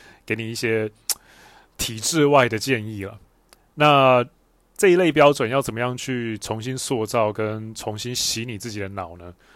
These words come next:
我会觉得最好的方法就是多交一些充满这种野性跟，呃，多结交这一种所谓体制外的朋友。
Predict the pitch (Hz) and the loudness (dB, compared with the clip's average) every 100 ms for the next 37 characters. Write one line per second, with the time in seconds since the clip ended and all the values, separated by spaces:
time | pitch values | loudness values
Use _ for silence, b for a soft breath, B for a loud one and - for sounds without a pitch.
0 | b b b - 110 139 131 101 98 98 | b b b -6 0 2 2 -4 -6 -6
1 | 95 92 98 - 143 107 98 117 104 101 | -8 -10 -12 -4 -2 -2 -4 -6 -6 -8
2 | 113 107 - 110 110 104 104 104 101 - | -8 -10 -6 -6 -4 -4 -4 -6 -6 -4
3 | 117 107 98 104 101 101 90 - 107 101 | -4 -4 -6 -8 -8 -10 -8 -8 -8 -8
4 | 104 104 - b b b b _ - 101 | -10 -10 -18 b b b b _ -8 -6
5 | 98 95 95 95 95 - - 135 135 113 | -4 -4 -6 -8 -10 -6 0 0 0 -4
6 | 107 131 123 123 120 110 101 101 - 101 | -6 0 0 0 -4 -4 -10 -12 -8 -6
7 | 110 - 107 95 - 120 117 107 95 - | -6 -6 -8 -8 -4 -2 0 -2 -2 -12
8 | 90 95 | -12 -14